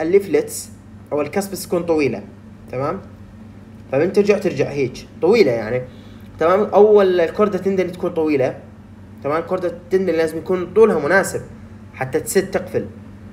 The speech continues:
وكذلك ايضًا ممكن يكون خلل بالكونتراكشن مال البابيلاري ماسل. نوبات اكو خلل بالكونتراكشن مال البابيلاري ماسل، فايضًا يسبب لنا مشكله. او نوبات يقول لك maybe associated with the myxomatous degener-، degeneration،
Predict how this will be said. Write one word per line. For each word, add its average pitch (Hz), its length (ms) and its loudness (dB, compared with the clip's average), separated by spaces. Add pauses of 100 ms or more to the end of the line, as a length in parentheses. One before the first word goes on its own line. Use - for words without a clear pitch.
(420)
وكذلك 233 480 4
ايضًا 226 280 4
ممكن 208 320 2
يكون 196 240 0
خلل 220 320 2
بالكونتراكشن 190 880 -2 (340)
مال 165 220 0
البابيلاري 165 500 0
ماسل. 120 280 -6 (540)
نوبات 165 360 0 (160)
اكو 139 220 -6
خلل 170 260 2
بالكونتراكشن 147 600 -6
مال 147 240 -2 (120)
البابيلاري 131 500 -2
ماسل، 135 300 -4 (320)
فايضًا 170 220 4
يسبب 143 380 -4
لنا 151 260 0 (140)
مشكله. 160 360 -4 (320)
او 269 100 2
نوبات 294 240 4
يقول 247 160 0
لك 233 140 4
maybe 208 560 4
associated 190 460 0
with 190 100 2
the 180 120 2
myxomatous 180 520 -4
degener-، 147 460 -8
degeneration، 151 600 0